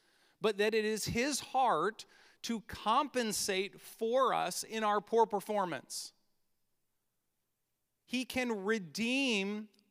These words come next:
our lives, our real lives, our messy lives where we get self-focused and we lose perspective and we sin in real ways that we could never imagine were possible.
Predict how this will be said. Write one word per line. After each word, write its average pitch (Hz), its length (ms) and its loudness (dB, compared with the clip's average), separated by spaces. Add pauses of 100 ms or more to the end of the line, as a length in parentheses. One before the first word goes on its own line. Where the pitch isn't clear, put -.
(220)
our 226 380 4
lives, 202 800 0 (360)
our 214 160 6
real 254 320 4
lives, 156 640 2 (1500)
our 208 100 6
messy 226 420 2
lives 180 320 4
where 214 140 -2
we 226 100 -2
get 202 200 -2
self-focused 208 1040 0
and 190 120 -4
we 190 120 -2
lose 190 320 -4
perspective 196 1200 -2 (400)
and 226 180 0
we 214 120 -6
sin 233 720 0
in 196 340 -2
real 233 300 2
ways 214 240 2
that 196 160 0
we 220 100 -2
could 190 240 -2
never 208 400 2
imagine 220 560 2
were 190 120 -2
possible. 185 840 -2